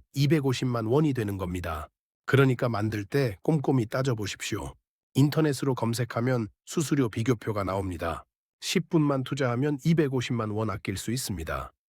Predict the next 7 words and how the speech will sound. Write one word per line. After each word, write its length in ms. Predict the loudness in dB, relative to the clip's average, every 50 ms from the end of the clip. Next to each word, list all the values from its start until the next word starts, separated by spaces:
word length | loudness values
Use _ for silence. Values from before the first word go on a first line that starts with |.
| _ _ _ _ 0
자, 240 | 2 4 4 4 4
그렇다면 580 | 4 4 4 4 2 2 2 4 2 2 0 0
자영업자나 640 | 0 2 4 4 4 2 0 0 -2 -2 -2 0 -2
프리랜서는 640 | -2 -2 0 0 2 2 0 0 0 0 0 2 2
어떻게 380 | 0 0 -2 -2 -4 -2 0 0
해야 200 | 0 0 0 0
할까요? 500 | -2 -4 -4 -4 -6 -4 -4 -4 -4